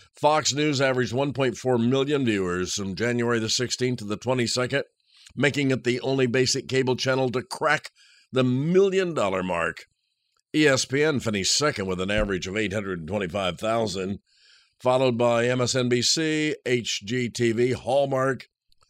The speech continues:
C N N, they managed to get four hundred thousand viewers during the same period. So, what's happening? Fox is crushing it,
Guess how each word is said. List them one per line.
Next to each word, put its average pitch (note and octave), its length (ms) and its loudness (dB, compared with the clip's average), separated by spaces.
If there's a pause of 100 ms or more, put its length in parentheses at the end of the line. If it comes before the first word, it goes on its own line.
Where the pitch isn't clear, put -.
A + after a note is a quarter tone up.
(520)
C E3+ 220 4
N D#3+ 80 6
N, E3 160 4
they D3+ 120 2
managed A#2+ 340 0
to A2+ 60 -4
get A2 140 0
four A#2+ 140 -2
hundred A2 260 0
thousand G#2+ 460 0
viewers G#2+ 400 2
during G2+ 260 -2
the F#2 80 -4
same G2 360 -2
period. D#2+ 760 0
So, F2+ 480 -4 (520)
what's B2+ 240 0
happening? C#3 580 0 (440)
Fox - 840 0
is A#2 200 0
crushing G#2+ 520 0
it, F2+ 160 0